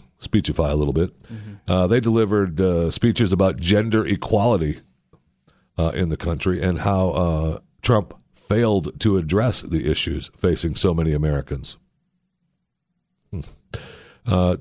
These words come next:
Speaker 1: they said, "Today we stand together wearing white in solidarity with the women of suffrage movement who refuse to take no for an answer." I just want you to realize that these women wearing white,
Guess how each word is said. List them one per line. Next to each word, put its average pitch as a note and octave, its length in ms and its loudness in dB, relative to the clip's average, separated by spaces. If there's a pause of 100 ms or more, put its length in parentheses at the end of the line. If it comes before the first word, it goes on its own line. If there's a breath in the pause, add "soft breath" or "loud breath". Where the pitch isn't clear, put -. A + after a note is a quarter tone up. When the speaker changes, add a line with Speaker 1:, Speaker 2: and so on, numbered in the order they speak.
Speaker 1:
they A2 160 4
said, G2 300 2
"Today C3 260 4
we A2 160 4
stand A2 240 2
together G2+ 380 2
wearing G2+ 320 2
white G#2 300 2
in F2 200 -2
solidarity G2+ 960 0 (400 soft breath)
with E2+ 340 2
the F2+ 140 2
women B2+ 540 2
of F2+ 260 2
suffrage A2+ 600 0
movement F2+ 480 -2 (920)
who G#2 160 2
refuse A#2 640 2
to A#2 140 0
take G#2+ 320 2
no F2 520 2 (220)
for G2 220 4
an F#2 80 -2
answer." G2 520 -4 (920 soft breath)
I C3+ 60 6
just C#3 100 2
want D3 160 4
you A2 40 -2
to B2 60 4
realize A#2 420 4
that G2+ 220 2
these G#2 380 2
women G2 580 0
wearing G2 440 2
white, F#2 400 2